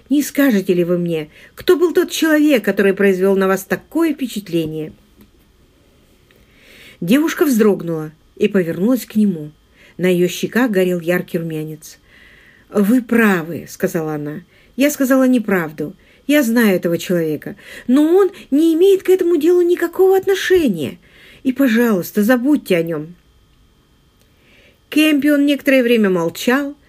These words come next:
глядя прямо перед собой с отсутствующим выражением лица. Потом он посмотрел на нее. «Возможно, вы и правы», — сказал он,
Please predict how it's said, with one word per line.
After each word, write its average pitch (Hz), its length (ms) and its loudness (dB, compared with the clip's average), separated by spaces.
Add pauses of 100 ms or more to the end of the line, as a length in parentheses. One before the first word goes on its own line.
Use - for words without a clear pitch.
(120)
глядя 269 360 2
прямо 277 340 0
перед 240 240 -2
собой 202 440 0 (220)
с - 140 -14
отсутствующим 254 800 -2
выражением 175 520 -2
лица. 165 440 -6 (500)
Потом 226 280 2
он 320 140 2
посмотрел 202 520 0
на 190 80 0
нее. 160 360 -4 (600)
«Возможно, 254 480 0
вы 233 140 2
и - 20 0
правы», — 160 480 -4
сказал 156 360 -8
он, 151 180 -8